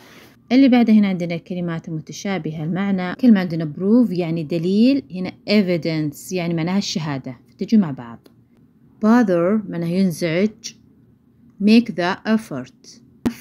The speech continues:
يعني الأصم اللي ما يسمع، unable to hear غير قادر على السماع، author يعني الكاتب، author writer يعني اللي يكتب. الجدول الثاني عن كلمات الأوبوزيت، يعني كلمات متضادة عكس بعض.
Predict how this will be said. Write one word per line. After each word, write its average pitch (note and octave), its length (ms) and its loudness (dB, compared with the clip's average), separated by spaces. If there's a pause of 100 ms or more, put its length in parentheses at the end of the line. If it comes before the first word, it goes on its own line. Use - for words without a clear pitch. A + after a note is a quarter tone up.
(560)
يعني F3 220 -4
الأصم E3+ 500 -4
اللي E3 140 -4
ما F3+ 160 -2
يسمع، D#3 380 -8 (240)
unable A3+ 440 6
to G#3 160 -4
hear D#3+ 300 -6 (120)
غير A3 100 0 (140)
قادر G3+ 400 0
على E3+ 480 0 (200)
السماع، D3+ 480 -4 (640)
author A3 600 2
يعني F3+ 240 -4
الكاتب، E3 520 -6 (160)
author G#3+ 460 0 (140)
writer E3 560 -2
يعني G3 200 0
اللي E3+ 100 0
يكتب. - 340 -10 (2250)
الجدول B3+ 380 2
الثاني A#3 440 2
عن G3+ 140 -2
كلمات G#3+ 540 0
الأوبوزيت، F3+ 560 -2
يعني F3+ 180 -6
كلمات G#3 720 0
متضادة F3 580 -8
عكس G#3 320 -8
بعض. C#3+ 360 -18